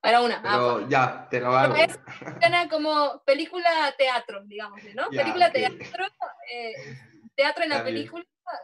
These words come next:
Speaker 1: le metemos.
Speaker 2: Está
Speaker 1: Da.
Speaker 2: bien, está bien,
Speaker 1: <laughs>
Speaker 2: súper. Sí, y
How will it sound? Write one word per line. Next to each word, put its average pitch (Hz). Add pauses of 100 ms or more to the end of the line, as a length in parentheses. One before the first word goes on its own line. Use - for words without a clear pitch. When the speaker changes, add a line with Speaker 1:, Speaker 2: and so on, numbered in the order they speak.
Speaker 1:
le 269
metemos. 226 (560)
Speaker 2:
Está 107
Speaker 1:
Da. 104
Speaker 2:
bien, 104 (840)
está 107
bien, 107
Speaker 1:
<laughs> -
Speaker 2:
súper. - (240)
Sí, 180
y 117